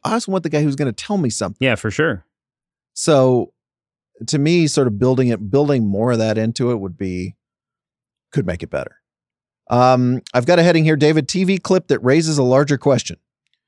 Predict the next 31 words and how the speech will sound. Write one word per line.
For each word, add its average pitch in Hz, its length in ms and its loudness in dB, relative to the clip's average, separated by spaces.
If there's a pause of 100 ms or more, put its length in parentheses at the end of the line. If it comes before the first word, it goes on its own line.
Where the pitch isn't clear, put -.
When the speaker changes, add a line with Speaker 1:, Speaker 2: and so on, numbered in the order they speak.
(280)
Speaker 1:
Let 156 280 4
us 170 120 2
Speaker 2:
<laughs> - 0 -
Okay. 180 80 2
Speaker 1:
listen 185 300 2
to 185 180 2
a 151 220 4
snippet 156 680 0 (440)
from 151 160 0
Anderson 160 420 2
Cooper's 156 560 2 (140)
C 214 300 -2
N 208 100 2
N 165 100 4
interview 151 340 2
with 131 120 2
Stephen 156 340 -2
Colbert. 120 560 2 (560)
Colbert 143 360 4
here 151 180 4
is 117 120 0
talking 160 380 0
about 120 320 2
the 117 120 -2
death 131 340 0
of 104 120 -4
his 110 200 -2
father 151 560 2 (320)
and 120 180 -2
two 208 160 0
brothers 117 540 2